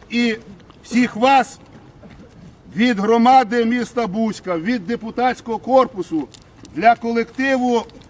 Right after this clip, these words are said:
військового оркестру ми даруємо оцей чайник, щоб вони могли гарячого чаю чи кави,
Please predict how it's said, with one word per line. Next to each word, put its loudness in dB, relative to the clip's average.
військового -2
оркестру -4
ми -2
даруємо 0
оцей -2
чайник, 0
щоб -10
вони -4
могли 0
гарячого 0
чаю 0
чи -12
кави, 2